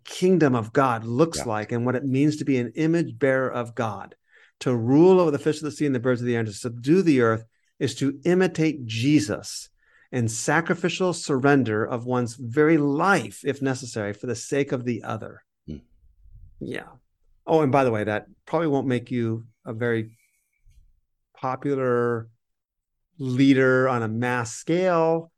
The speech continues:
Speaker 1: It probably won't get you elected to political offices. It probably won't work too well as a C E O of a, of a major corporation. You know, I think we just should, we should lower the price on our product because the poor
Speaker 2: <laughs>
Speaker 1: really can't afford it.
Speaker 2: Mm-hmm.
Speaker 1: And, and I know that's gonna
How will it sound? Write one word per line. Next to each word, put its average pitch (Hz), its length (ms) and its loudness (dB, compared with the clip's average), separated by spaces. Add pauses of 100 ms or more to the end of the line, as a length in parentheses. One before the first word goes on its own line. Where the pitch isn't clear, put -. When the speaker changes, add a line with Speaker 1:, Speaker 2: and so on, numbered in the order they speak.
(260)
Speaker 1:
It 123 140 -4
probably 135 240 2
won't 123 120 -2
get 123 140 -4
you 127 60 -4
elected 117 320 -2
to 110 60 -8
political 101 440 -6
offices. 151 1040 -4 (320)
It 160 220 -6
probably 131 220 -2
won't 120 220 -4
work 123 240 -4
too 135 180 -6
well 117 540 0
as 110 180 -6
a 110 100 -6
C - 240 -10 (140)
E 123 60 0
O 123 120 0
of 110 140 -6
a, 110 240 -18
of 120 80 -10
a 120 40 -8
major 117 220 -4
corporation. 143 500 -2
You 269 60 -2
know, 285 240 -2
I 220 100 0
think 240 220 -6
we 220 120 -2
just 190 200 -4
should, 156 220 -8 (360)
we 202 100 4
should 175 160 -4
lower 165 280 8
the 131 80 2
price 127 300 0
on 123 100 -2
our 110 80 -4
product 104 500 -6
because 127 320 -4
the - 140 -4
poor 214 220 2
Speaker 2:
<laughs> - 20 -4
Speaker 1:
really 156 200 2
can't 139 200 -4
afford 113 300 -4
it. - 120 -12 (200)
Speaker 2:
Mm-hmm. 82 240 -4 (220)
Speaker 1:
And, 175 260 -2
and 180 380 -2
I 208 140 2
know 214 260 4
that's 196 200 4
gonna 180 320 -2